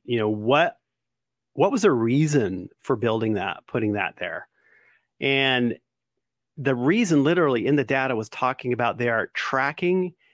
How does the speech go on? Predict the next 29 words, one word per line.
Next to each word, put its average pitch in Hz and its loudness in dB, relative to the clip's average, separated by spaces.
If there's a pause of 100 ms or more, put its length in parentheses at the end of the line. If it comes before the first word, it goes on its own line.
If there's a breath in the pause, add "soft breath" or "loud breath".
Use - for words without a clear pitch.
(240)
an 180 0
object, 113 -2 (420)
a 113 -6
specific 190 -4
object 104 -6
in 123 -2
deep 143 -4
space - -6 (440 loud breath)
that 131 0
is 135 0
of 117 -2
major, 143 0
uh, 127 -4
which 123 -4
is 120 -2
of 117 -2
a 120 -2
major 123 -2
threat 135 -4 (380 soft breath)
and 131 0
also 139 2
of 113 0
relevancy 127 -2
to 117 -4 (160)
stuff - -6
that - -14
they 120 -4
know 127 0
about, 95 -6